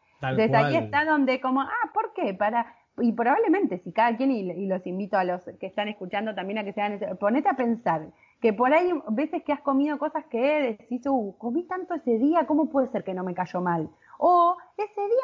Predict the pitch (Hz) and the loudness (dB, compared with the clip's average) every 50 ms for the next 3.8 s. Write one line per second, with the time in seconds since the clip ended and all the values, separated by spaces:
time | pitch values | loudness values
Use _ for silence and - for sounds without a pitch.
0 | 480 381 311 226 254 220 220 220 226 269 269 - 359 381 370 349 330 277 - 285 | 2 2 2 2 2 0 0 -2 -4 -4 -4 -4 -4 -4 -2 -2 -2 0 2 2
1 | 302 392 480 466 403 294 262 262 294 320 311 - 320 302 320 320 330 320 311 311 | 4 2 2 2 0 2 2 2 0 0 0 0 2 4 4 4 4 4 4 4
2 | 294 311 302 320 349 349 - 285 220 196 190 190 208 185 196 190 - 196 190 196 | 4 2 2 0 -2 -2 -2 -2 -2 -2 -4 -6 -8 -8 -8 -6 -6 -6 -4 -4
3 | 190 196 196 185 214 220 220 226 - 330 330 - 302 311 311 | -4 -4 -4 -2 -2 -4 -4 2 4 6 6 8 6 4 2